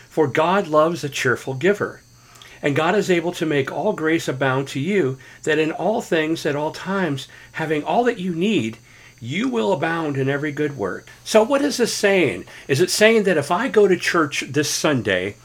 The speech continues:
and I give a thousand dollars, that in the following week or two, I can expect twenty thousand dollars in return? No,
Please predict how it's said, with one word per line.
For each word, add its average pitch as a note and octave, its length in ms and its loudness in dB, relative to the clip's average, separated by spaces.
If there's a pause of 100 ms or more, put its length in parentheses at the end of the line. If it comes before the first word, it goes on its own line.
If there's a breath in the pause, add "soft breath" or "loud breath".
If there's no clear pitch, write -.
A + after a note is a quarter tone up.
(320 loud breath)
and C3+ 220 0
I G3+ 200 2
give F#3 240 4
a D#3 80 -2
thousand D3 540 -2
dollars, C3 580 -4 (240 loud breath)
that G#3+ 160 6
in C#4 140 2
the A3+ 60 -2
following G#3 600 2
week E3 280 2
or D3 60 -4
two, E3+ 460 2 (240 loud breath)
I E3+ 120 8
can G3 180 0
expect - 400 -2
twenty E3 280 2
thousand D3 400 0
dollars C3+ 360 4
in C3+ 100 2
return? C#3+ 520 0 (800 loud breath)
No, C#3 400 8